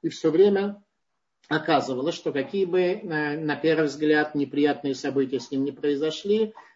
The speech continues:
это все было к добру, потому что он в результате получал намного больше. Но вот тут произошло одно событие. Говорит Нахум Иш Гамзу, которого встретили ученики, а он практически ослеп.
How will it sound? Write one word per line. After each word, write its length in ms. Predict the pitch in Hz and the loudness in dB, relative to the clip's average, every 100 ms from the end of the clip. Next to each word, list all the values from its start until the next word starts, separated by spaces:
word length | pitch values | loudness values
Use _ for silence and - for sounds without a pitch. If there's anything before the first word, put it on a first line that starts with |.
| - | -6
это 260 | 165 165 - | 0 2 0
все 300 | - 208 208 | 4 6 6
было 240 | 190 165 | 6 4
к 100 | 143 | 2
добру, 420 | 143 147 151 190 | 0 0 4 4
потому 380 | 196 175 151 147 | 6 0 2 0
что 180 | 147 - | 0 -2
он 140 | 147 | 0
в 40 | 139 | 0
результате 480 | 131 135 156 170 156 | 0 -2 -2 -2 -4
получал 500 | 135 131 123 151 147 | -2 -2 0 0 0
намного 400 | 135 135 131 123 | 0 0 -2 -2
больше. 440 | 104 85 - 110 | -4 -8 -10 -12
Но 120 | 117 | -6
вот 180 | 143 151 | -4 -4
тут 220 | 226 247 | -4 -6
произошло 680 | - 160 139 135 127 - 208 | -4 0 0 -2 -4 0 2
одно 380 | 190 143 151 170 | 2 0 -2 -2
событие. 800 | 180 - 156 135 113 - 78 - _ _ _ _ _ _ _ | -4 -4 -4 -4 -6 -10 -20 -20 _ _ _ _ _ _ _
Говорит 680 | 135 131 131 147 170 208 - | -8 -4 -2 0 2 0 0
Нахум 580 | 190 175 - 185 175 185 | -4 -2 2 2 2 0
Иш 240 | 175 151 | -2 -2
Гамзу, 460 | 147 151 147 139 190 | 0 0 2 2 0
которого 420 | 180 143 139 127 | 0 -2 -2 -2
встретили 460 | 123 - 139 139 127 | -4 -2 -2 0 -4
ученики, 760 | 120 - 127 123 - 185 196 _ _ _ - - _ _ _ _ | -4 -6 -6 -6 -2 -2 -2 _ _ _ -20 -20 _ _ _ _
а 160 | 127 143 | -2 0
он 180 | 160 | 0
практически 720 | 156 143 135 175 165 160 - 139 | -2 -4 -2 -4 -4 -8 -4 -4
ослеп. 580 | 117 - 147 165 185 | -4 -4 -4 -2 -4